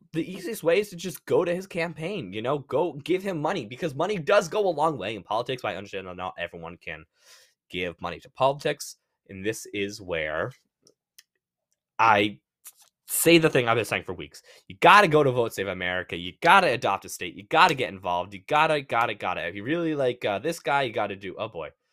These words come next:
South, probably South. Yeah, Georgia South.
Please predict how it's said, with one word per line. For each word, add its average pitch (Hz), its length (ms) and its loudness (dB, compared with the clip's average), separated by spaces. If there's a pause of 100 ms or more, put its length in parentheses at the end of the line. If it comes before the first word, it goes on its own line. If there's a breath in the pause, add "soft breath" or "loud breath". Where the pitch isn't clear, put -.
(1000)
South, 127 960 -2 (340)
probably 82 260 -12
South. - 300 -16
Yeah, 85 180 -10
Georgia 95 320 -10
South. 82 360 -6